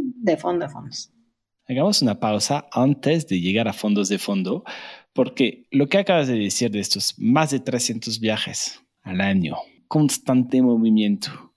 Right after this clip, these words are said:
Speaker 2: con un niño muy chiquito, un bebé en casa, ¿cómo superas esto? Uno, ¿cómo no haces un burn?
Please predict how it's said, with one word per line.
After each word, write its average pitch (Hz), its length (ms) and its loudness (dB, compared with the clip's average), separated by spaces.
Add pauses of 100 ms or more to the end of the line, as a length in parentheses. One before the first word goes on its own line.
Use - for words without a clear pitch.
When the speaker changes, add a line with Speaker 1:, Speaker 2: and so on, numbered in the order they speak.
(100)
Speaker 2:
con 120 260 2
un 120 480 4 (140)
niño 117 260 4
muy 123 160 4
chiquito, 110 460 -2
un 104 120 2
bebé 104 360 0 (300)
en 107 180 2
casa, 160 580 -4 (400)
¿cómo - 280 2
superas 135 680 0
esto? - 260 -6
Uno, 220 400 4
¿cómo 214 580 2
no 175 100 0
haces 175 300 0
un 156 120 0
burn? 110 300 -2